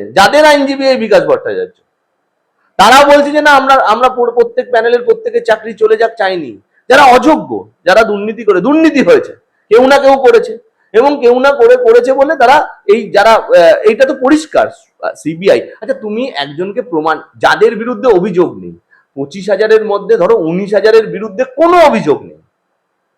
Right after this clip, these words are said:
সুপ্রিম কোর্ট বলছে যে এদের বিরুদ্ধে কোনো অভিযোগ আছে বলে বলছে না। যদি অভিযোগ না থাকে, অভিযোগ যদি, আচ্ছা, অভিযোগ যদি থাকতো, তাহলে নিশ্চিতভাবে এদের বয়সের ঊর্ধ্বসীমায় ছাড় দিত না, এদের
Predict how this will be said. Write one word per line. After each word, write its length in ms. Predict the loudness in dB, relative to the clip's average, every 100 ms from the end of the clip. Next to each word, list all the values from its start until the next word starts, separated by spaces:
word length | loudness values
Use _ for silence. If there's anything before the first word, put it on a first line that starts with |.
| _ _ _ _ _ _ _
সুপ্রিম 380 | -4 0 0 2
কোর্ট 160 | 2
বলছে 300 | 2 2 2
যে 80 | 2
এদের 240 | 2 0 0
বিরুদ্ধে 320 | -2 -2 -2
কোনো 180 | 2 2
অভিযোগ 260 | 2 0 2
আছে 200 | 2 4
বলে 180 | 4 4
বলছে 320 | 2 0 -4
না। 100 | -10 -8 -2
যদি 240 | 0 2
অভিযোগ 640 | 2 2 0 -6 0 0 0
না 220 | -2 -2
থাকে, 400 | -4 -8 -12 -20 _ _ -4
অভিযোগ 540 | -2 -4 -4 -4 -2
যদি, 140 | -6 -6
আচ্ছা, 220 | -6 -8 -4
অভিযোগ 420 | -4 -2 -4 -6
যদি 160 | -8 -10
থাকতো, 360 | -12 -16 _ -20 _ _ _ -4
তাহলে 340 | -4 -2 -2
নিশ্চিতভাবে 800 | -2 -6 -6 -4 -2 -2 0 0 -2 -8 _ -8
এদের 240 | 0 0
বয়সের 460 | 0 -2 0 -2 -4
ঊর্ধ্বসীমায় 480 | -4 -8 -8 -8 -6
ছাড় 240 | -4 -4
দিত 160 | -4 -10
না, 160 | -12 -14 _ _ _ _ _ _ -2
এদের 200 | 0